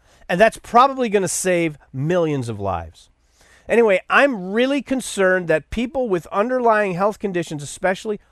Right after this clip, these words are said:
heart conditions, are simply gonna start dropping dead by the tens of thousands, if not the hundreds of, if not the millions, over the next few years. It's, it's, folks, that, talk about the end of the world. I mean, that would be really, that would be really,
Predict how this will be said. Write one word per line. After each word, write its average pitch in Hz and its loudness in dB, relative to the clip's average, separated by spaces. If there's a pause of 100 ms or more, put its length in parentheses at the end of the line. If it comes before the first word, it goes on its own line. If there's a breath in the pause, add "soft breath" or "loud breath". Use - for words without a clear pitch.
heart 262 -2
conditions, 135 -6 (800 soft breath)
are 180 4
simply 269 -2
gonna 185 0
start 208 0
dropping 190 2
dead 165 2
by 143 4
the 123 -4
tens 165 -2
of 151 -12
thousands, 151 0
if 127 -12
not 139 -2
the 110 -8
hundreds 160 -8
of, 113 -12
if 123 -8
not 160 -4
the 120 -6
millions, 120 -6 (560)
over 147 -2
the 147 -4
next 143 -4
few 165 -6
years. 143 -6
It's, - -16
it's, - -12 (1160)
folks, - 0
that, 170 2
talk 220 2
about 233 2
the 196 2
end 220 0
of 196 -2
the 160 0
world. 196 2
I 147 2
mean, 143 -2
that 190 0
would 240 -6
be 165 -4
really, 151 -4 (1400)
that 139 -6
would 269 -4
be 180 -2
really, 135 -2